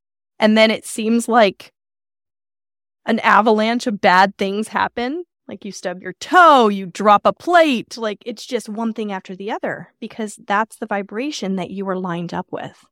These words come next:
And then even getting done doesn't really feel satisfying. It's a little bit of relief, but it's not as satisfying as it could be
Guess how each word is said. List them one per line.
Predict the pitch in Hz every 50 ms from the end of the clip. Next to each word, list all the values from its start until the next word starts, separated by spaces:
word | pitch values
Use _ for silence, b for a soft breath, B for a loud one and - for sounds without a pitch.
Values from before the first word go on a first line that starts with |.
| _ _ _ _ _ _ _ _ _ _ _
And | - 220 202 202 185 -
then | - 220 233 247 247 - - _ _ _ _ _ _ _ _
even | - 269 302 294 269 240
getting | 254 247 247 240 220 202 196 _
done | 226 233 269 294 269 233 220 214 208 214 220 - _ _ -
doesn't | 247 233 233 269 247 - 226
really | 214 240 247 254 277 302 302
feel | 294 - 285 277 277 311
satisfying. | 330 - 285 262 269 277 311 330 - 320 302 330 330 349 359 392 370 - _
It's | - - - _ _ - -
a | - 226
little | 214 214 254 339 - 277
bit | 233 196 196
of | 196
relief, | 180 190 180 135 98 202 262 302 - _ _ _ _ _ _ _ _
but | - 269
it's | 269 262 -
not | 269 285 302 339
as | 359 330
satisfying | - 277 254 269 269 - - 254 247 247 240
as | 233 214 226
it | 202 -
could | - 233 208 196
be | 220 220 220 220 202